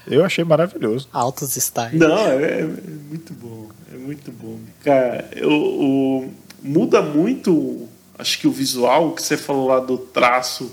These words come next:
Speaker 3: meio que se consolida, mas eu acho que no Golden Wind fica ainda mais colorido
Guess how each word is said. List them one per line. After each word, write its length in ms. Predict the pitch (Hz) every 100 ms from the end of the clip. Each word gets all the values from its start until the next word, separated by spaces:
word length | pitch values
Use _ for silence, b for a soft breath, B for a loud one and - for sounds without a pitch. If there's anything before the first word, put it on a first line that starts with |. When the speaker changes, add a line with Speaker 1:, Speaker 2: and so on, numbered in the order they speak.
| -
Speaker 3:
meio 180 | 135 131
que 140 | -
se 160 | - 147
consolida, 720 | - 135 - 143 135 196 160
mas 440 | 135 143 139 - - _
eu 200 | - 147 156
acho 180 | 139
que 80 | -
no 100 | 185
Golden 360 | 175 160 170 151
Wind 200 | 156 170
fica 260 | - 190 175
ainda 280 | 151 196 240
mais 260 | 208 202
colorido 800 | - 202 160 143 135 185 - 269